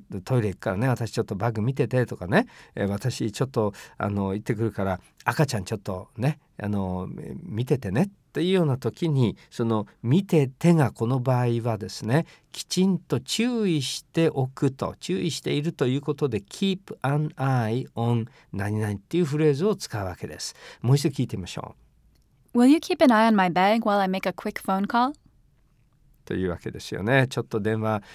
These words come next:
Speaker 1: するからその間ね、このバッグ見ててねということであります。What's the next one?
Speaker 2: Well, the next one is to see eye to eye, and that means to agree with someone. So, for example, "My new manager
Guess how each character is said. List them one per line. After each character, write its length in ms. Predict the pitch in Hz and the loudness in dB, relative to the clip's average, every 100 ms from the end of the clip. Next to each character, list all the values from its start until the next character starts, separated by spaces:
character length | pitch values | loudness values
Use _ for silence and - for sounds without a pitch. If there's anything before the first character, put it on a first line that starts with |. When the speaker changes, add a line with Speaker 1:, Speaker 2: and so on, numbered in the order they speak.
| - - | -20 -16
Speaker 1:
す 160 | - | -10
る 80 | 101 | -10
か 140 | - | -6
ら 80 | 98 | -6
そ 160 | 90 98 | -4 -4
の 80 | 95 | -4
間 400 | 98 95 90 - | -4 -4 -6 -6
ね、 240 | 110 175 _ _ _ | -4 -4 _ _ _
こ 140 | - | -18
の 140 | - 95 | -16 -10
バ 160 | 101 | -8
ッ 20 | |
グ 120 | 98 90 | -6 -6
見 120 | 110 | -4
て 140 | 113 | -4
て 120 | 98 | -4
ね 140 | 92 113 | -4 -6
と 140 | - - _ _ _ - | -8 -20 _ _ _ 0
い 100 | 110 | 0
う 100 | 101 | 0
こ 160 | - | -4
と 340 | - 98 90 107 | -4 -2 -4 -6
で 140 | 131 131 | 0 2
あ 80 | 127 | 2
り 100 | 98 | -2
ま 160 | 90 | -6
す。 420 | - - - - _ _ - | -8 -12 -12 -16 _ _ -10
What's 160 | 151 | -6
the 80 | 139 | -4
next 340 | 113 98 - | -2 -4 -6
one? 200 | 85 64 - _ - | -8 -10 -14 _ -4
Speaker 2:
Well, 200 | 269 277 | 2 4
the 80 | 262 | 4
next 240 | 285 - | 2 0
one 140 | 233 | 0
is 300 | 185 175 - - | 0 -2 -4 -8
to 120 | - | -6
see 400 | 196 - 269 269 262 | -2 0 2 0 0
eye 300 | 185 214 233 | 2 2 2
to 120 | 220 | -2
eye, 460 | - 185 175 160 202 _ _ - | 0 2 2 0 -6 _ _ -2
and 160 | 226 254 | 4 6
that 80 | |
means 260 | 262 254 - - | 6 4 2 0
to 300 | 240 233 214 | 0 2 0
agree 260 | 196 233 | 2 2
with 140 | 226 226 | 2 0
someone. 480 | - 165 156 - 185 _ _ - | -2 -2 -4 -8 -12 _ _ -8
So, 140 | 202 | -6
for 120 | 190 | -2
example, 520 | 185 170 180 190 233 302 _ _ _ - | 0 0 -2 0 -2 -2 _ _ _ 4
"My 180 | 254 285 | 8 10
new 200 | 330 349 | 10 8
manager 520 | 254 254 254 185 | 8 6 4 2